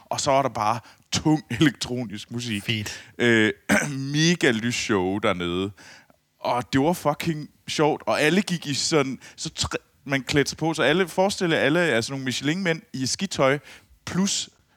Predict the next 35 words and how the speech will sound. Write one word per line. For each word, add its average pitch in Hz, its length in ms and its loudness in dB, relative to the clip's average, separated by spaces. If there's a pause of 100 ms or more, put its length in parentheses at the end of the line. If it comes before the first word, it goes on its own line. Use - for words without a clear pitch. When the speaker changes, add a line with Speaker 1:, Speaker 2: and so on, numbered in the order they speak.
Speaker 1:
fordi 143 440 -2
det 113 160 -4
var, 104 180 4 (120)
det 95 80 -10
var 92 120 -2
virkelig 107 360 -10
koldt. - 500 -6 (360)
<laughs> - 400 -20
Så - 160 0
jeg 143 180 4
havde 143 160 2
sådan 123 200 -4
tre 180 300 2
lag 123 220 2
tøj 123 220 0
på, 104 420 -6 (340)
og 131 300 4
rendte 120 220 2
rundt 143 340 -4
med 127 140 0
min... 120 340 -6
Øh, 113 440 -2 (100)
og 123 80 -2
så 131 100 -4
havde 131 140 0
jeg 131 100 2
sådan 131 180 -4 (100)
en... 107 100 -8
Øh, 101 140 -8 (460)
skrige, 170 1000 0 (240)
øh, 113 420 4 (220)
grøn, 120 500 2 (380)
øh, 98 880 2
beanie 147 380 -6
på. 131 380 0